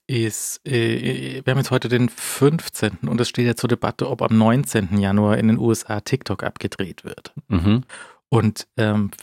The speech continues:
Speaker 1: vielleicht kommt's dazu, vielleicht auch nicht, vielleicht kauft's auch der Elon oder Mister Beast kauft es noch, vielleicht, wer weiß. Das, wenn man das jetzt in vielen Jahren anhört und man weiß, wie die Geschichte ausgegangen sein wird,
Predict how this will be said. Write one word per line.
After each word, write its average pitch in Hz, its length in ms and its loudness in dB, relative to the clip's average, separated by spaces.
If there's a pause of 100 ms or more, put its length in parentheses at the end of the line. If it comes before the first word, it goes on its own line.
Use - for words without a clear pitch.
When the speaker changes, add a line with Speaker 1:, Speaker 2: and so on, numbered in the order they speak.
(140)
Speaker 1:
vielleicht 113 260 0
kommt's 156 260 2
dazu, 147 340 0
vielleicht 113 360 -2
auch - 160 -4
nicht, 143 280 0
vielleicht 113 320 0
kauft's 113 240 -2
auch 123 160 -2
der - 180 -2
Elon 127 420 2
oder 110 360 2
Mister 120 280 4
Beast 127 380 2
kauft 127 360 0
es 135 120 2
noch, 135 260 2
vielleicht, 127 640 -4
wer 113 140 -4
weiß. - 400 -4
Das, - 360 -10
wenn 113 100 -4
man 113 100 4
das 110 140 -2
jetzt 120 140 -4
in 113 60 -2
vielen 123 300 4
Jahren 113 260 2
anhört 117 380 4
und 113 60 6
man 110 140 6
weiß, 110 220 0
wie 110 60 2
die 107 80 0
Geschichte - 380 -6
ausgegangen 113 500 0
sein 110 200 4
wird, 110 200 2